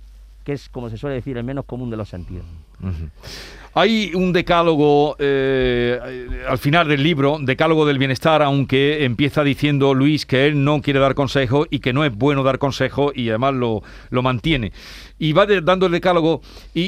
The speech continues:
Speaker 2: y lo pri-, dice que, mm, bueno, mm, todo lo que apunta es interesante, pero dice, "Muchas de las cosas que creemos no son verdad". Un poco tener criterio, abrir los ojos.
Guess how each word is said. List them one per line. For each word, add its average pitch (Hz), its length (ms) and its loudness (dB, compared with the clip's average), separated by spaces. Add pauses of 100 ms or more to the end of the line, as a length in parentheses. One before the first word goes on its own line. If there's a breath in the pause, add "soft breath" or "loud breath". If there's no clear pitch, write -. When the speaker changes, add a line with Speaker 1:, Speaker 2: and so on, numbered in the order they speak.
Speaker 2:
y 180 40 0
lo 170 120 2
pri-, 180 180 -4
dice 202 300 -2
que, 175 400 0
mm, 170 560 -6
bueno, 151 340 0
mm, 156 1000 -12
todo 233 160 2
lo 202 100 2
que 175 80 2
apunta 151 380 2
es 123 80 0
interesante, 123 580 0
pero 120 240 -2 (240 loud breath)
dice, 135 220 0
"Muchas 226 240 0
de 214 60 2
las - 100 0
cosas 151 260 0
que 208 100 0
creemos 165 320 2
no 151 160 2
son 123 280 -2
verdad". 104 360 -6 (240 loud breath)
Un 175 120 -2
poco 202 240 0
tener 190 280 2
criterio, 139 800 2 (220 soft breath)
abrir 185 300 2
los 156 260 0
ojos. 139 500 -2